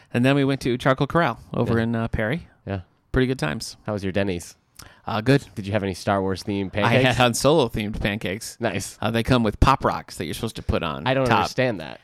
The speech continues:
Speaker 1: I didn't put the Pop Rocks on.
Speaker 2: Okay.
Speaker 1: I'm not that
Speaker 2: All right.
Speaker 1: brave, I guess. I
Speaker 2: All right. A missing baby unnerves a group of new mothers who meet in a Prospect Park twice a week. So that's The Perfect Mother, new this week.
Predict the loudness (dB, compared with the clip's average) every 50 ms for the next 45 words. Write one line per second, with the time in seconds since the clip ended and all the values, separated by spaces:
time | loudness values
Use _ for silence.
0 | -10 -4 0 2 2 4 4 4 4 4 4 2 2 2 2 2 2 0 -2 -2
1 | -2 -4 -4 -4 -4 -6 -6 -4 -2 0 2 2 0 0 -2 -4 -6 -8 -8 -12
2 | _ _ _ -10 -8 -6 -4 -4 -4 -2 -2 0 0 0 0 -2 -4 -6 -6 -6
3 | -8 -8 -8 -10 -10 -8 -8 -4 -4 -2 -2 -2 -4 -6 _ _ _ _ _ -4
4 | 0 2 2 2 2 2 0 2 4 4 6 6 6 4 4 4 2 2 2 2
5 | 2 2 2 2 0 -2 -6 -6 -4 -2 -2 -2 -2 -2 -4 -2 -2 -2 0 2
6 | 2 2 2 2 0 -2 -2 -4 -6 -4 -2 -2 -2 -2 -4 -6 -8 -8 -4 -2
7 | -2 -2 -2 -4 -6 -6 -6 -6 -4 -2 -2 -2 -4 _ -8 -6 -4 -4 -4 -6
8 | -8 -8 -8 -10 -12 -14 -20 -20 _ -14 -8 -6 -6 -6 -6 -8 -12 -8 -6 -6
9 | -6 -8 -8 -10 -8 -8 -8 -8 -10 -12 -12 -12 _ -10 -8 -6 -6 -6 -8 -12
10 | -12 -14 -14